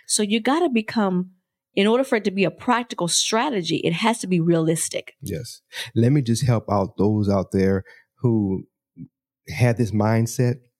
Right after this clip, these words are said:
Speaker 2: I don't care how many talents and giftings that you have.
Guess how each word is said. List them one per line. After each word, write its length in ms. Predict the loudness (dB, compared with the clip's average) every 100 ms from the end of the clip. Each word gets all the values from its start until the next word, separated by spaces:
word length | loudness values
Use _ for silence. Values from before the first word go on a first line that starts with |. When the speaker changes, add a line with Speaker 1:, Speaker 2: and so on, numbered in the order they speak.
| _ -20 -12 -2
Speaker 2:
I 60 |
don't 120 | -2 0
care 100 | 0
how 160 | 0
many 360 | 0 0 0 -2
talents 480 | -6 -2 0 0 -2
and 140 | -4 0
giftings 360 | -2 0 -2 -2
that 180 | -2
you 60 | 0
have. 320 | 0 -2 -6